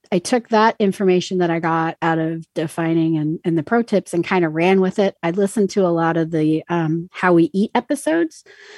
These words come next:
because I found those to be, uh, very helpful as well. And just listening to what other folks have,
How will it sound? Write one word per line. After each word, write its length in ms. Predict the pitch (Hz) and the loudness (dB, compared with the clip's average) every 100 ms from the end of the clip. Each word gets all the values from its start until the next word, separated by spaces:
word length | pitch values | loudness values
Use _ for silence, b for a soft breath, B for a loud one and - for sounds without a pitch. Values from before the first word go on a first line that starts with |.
| B - | B -6
because 220 | 196 185 | -2 0
I 60 | 170 | 2
found 420 | - 180 175 175 | 2 2 2 0
those 320 | 170 175 - | 0 0 -2
to 120 | - | -4
be, 400 | 214 214 208 208 - _ 170 | 0 2 2 0 -4 _ -4
uh, 160 | 185 | -4
very 320 | 190 196 196 185 | 0 2 4 2
helpful 480 | 202 202 - 202 | 0 -2 -2 -2
as 160 | 180 170 | -2 -2
well. 240 | 180 180 | 0 2
And 80 | 190 | 2
just 180 | 226 - | -2 -2
listening 360 | 208 - 196 180 | -4 0 0 2
to 180 | 190 180 | 0 0
what 260 | 180 185 _ b b b _ _ | -2 -4 _ b b b _ _
other 260 | 180 185 185 | 2 4 2
folks 400 | 185 165 - - | 2 0 0 -2
have, 300 | 165 165 | -2 -2